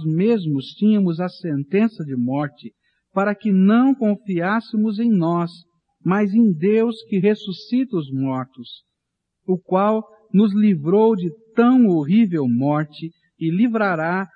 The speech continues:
em quem esperamos que também ainda nos livrará. Ajudando-nos também vós, com orações por nós, para que pela mercê que por muitas pessoas nos foi feita,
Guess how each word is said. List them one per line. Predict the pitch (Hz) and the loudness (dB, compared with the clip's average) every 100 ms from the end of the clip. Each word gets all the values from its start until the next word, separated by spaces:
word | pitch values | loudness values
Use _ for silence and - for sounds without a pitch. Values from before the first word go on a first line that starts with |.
| _ - | _ -4
em | 175 175 170 | 0 0 -2
quem | 175 196 220 226 - | -4 0 0 -2 -2
esperamos | 180 208 - - 175 147 190 196 185 | -2 -2 -6 -6 -4 -2 -2 -2 -4
que | - 180 | -8 -10
também | 170 151 127 156 175 | -6 -6 -4 -4 -2
ainda | 143 135 165 151 135 | -4 -2 -2 -4 -4
nos | 135 | -6
livrará. | 127 131 123 113 107 101 _ _ _ _ _ _ _ | -6 -10 -8 -10 -12 -16 _ _ _ _ _ _ _
Ajudando-nos | 165 175 180 151 202 233 180 117 110 - | -4 -4 -4 0 2 4 4 0 -6 -10
também | - 160 131 165 208 | -4 -2 0 0 -2
vós, | 151 143 117 107 - _ _ _ _ _ | -2 -6 -6 -12 -20 _ _ _ _ _
com | 165 175 | 0 2
orações | 185 196 180 - 208 240 233 - | 2 0 -4 -6 0 0 0 -4
por | 143 127 | -6 -4
nós, | 123 120 104 - - _ _ _ _ | -2 -4 -10 -18 -20 _ _ _ _
para | 175 190 | -2 -2
que | 196 196 | -2 -4
pela | 208 202 196 | 0 0 2
mercê | 190 170 - - 208 202 214 | 2 0 -6 -8 -2 0 0
que | 165 | -6
por | - 143 | -4 -2
muitas | 131 165 240 233 208 | 0 2 2 0 -6
pessoas | 226 185 - 175 175 170 170 | -4 -4 -2 -2 -2 -2 -4
nos | 143 - | -6 -4
foi | 175 180 | -4 -4
feita, | _ 151 151 151 151 | _ -4 -4 -6 -12